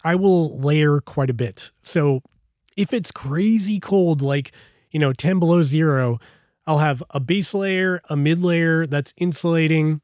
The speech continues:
Uh, I might throw on a wind shell, like a Patagonia Houdini or something like that. And if it's really, really cold, I might add a second mid layer. And when I run, I'll wear my vest. So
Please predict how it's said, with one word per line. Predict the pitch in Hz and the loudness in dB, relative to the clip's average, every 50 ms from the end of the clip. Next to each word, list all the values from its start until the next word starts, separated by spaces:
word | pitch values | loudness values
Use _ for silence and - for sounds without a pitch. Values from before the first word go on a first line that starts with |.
| _ _ _ _ _ _ _ _ _ | _ _ _ _ _ _ _ _ _
Uh, | - 131 127 123 120 131 | -2 0 0 0 0 0
I | 135 143 | 0 2
might | 147 160 165 156 | 2 2 0 0
throw | - 165 165 156 | 0 0 2 2
on | 156 147 | 2 2
a | 139 | 0
wind | 120 120 131 143 156 165 | 0 2 2 2 2 0
shell, | 139 - - - 180 170 170 170 170 | 0 -2 -2 0 0 2 2 2 2
like | 160 139 123 | 2 0 -2
a | - | -4
Patagonia | 113 - - 143 143 143 139 131 143 139 139 139 139 131 | -6 -4 -2 -2 0 2 2 4 4 4 4 4 2 2
Houdini | 117 - 143 131 120 131 131 139 139 139 | 2 0 0 0 0 0 0 2 2 2
or | 139 139 | 0 0
something | - - 135 123 - 131 131 | 0 -2 -4 -2 -2 -2 -2
like | 131 131 120 | -2 -2 -2
that. | - 139 131 131 131 127 113 - - - - _ _ _ _ - | -2 -2 -2 0 -2 -2 -4 -8 -18 -20 -20 _ _ _ _ 0
And | - 175 | 2 2
if | 160 | 2
it's | 170 139 147 | 2 0 -4
really, | 170 220 277 294 277 254 | -4 -2 -2 0 0 0
really | 226 254 247 233 208 180 | 2 2 4 4 2 2
cold, | - 196 185 180 180 175 151 - | 2 2 4 4 2 2 0 -2
I | - 156 | -2 -2
might | 156 175 185 185 180 - | 0 0 0 -2 -4 -4
add | 147 156 156 156 147 | -4 -2 0 0 -2
a | 147 | -2
second | - - - 156 147 - 156 139 117 | -4 -4 -4 -2 -2 -2 -4 -4 -4
mid | 123 143 151 139 | -4 -4 -2 0
layer. | 135 123 110 104 98 95 _ _ _ _ _ _ _ _ _ _ _ _ _ _ _ - | -2 -2 -4 -6 -10 -14 _ _ _ _ _ _ _ _ _ _ _ _ _ _ _ 2
And | 175 180 170 165 165 165 | 4 4 6 4 4 4
when | 160 160 | 4 4
I | 160 | 4
run, | 151 147 196 277 277 254 233 220 233 233 214 _ _ _ - | 4 4 4 4 4 4 2 0 0 -2 -4 _ _ _ -2
I'll | 160 160 156 | 0 2 2
wear | 156 165 160 160 160 156 | 4 2 2 2 2 2
my | 147 143 143 139 135 131 131 - _ _ _ | 2 0 0 0 0 -2 -4 -6 _ _ _
vest. | - 151 139 143 180 165 143 127 - - - - _ _ | -8 -4 -2 -2 0 0 -2 -4 -6 -8 -10 -16 _ _
So | - - - 165 156 147 143 139 139 | -12 -4 0 0 2 4 4 2 2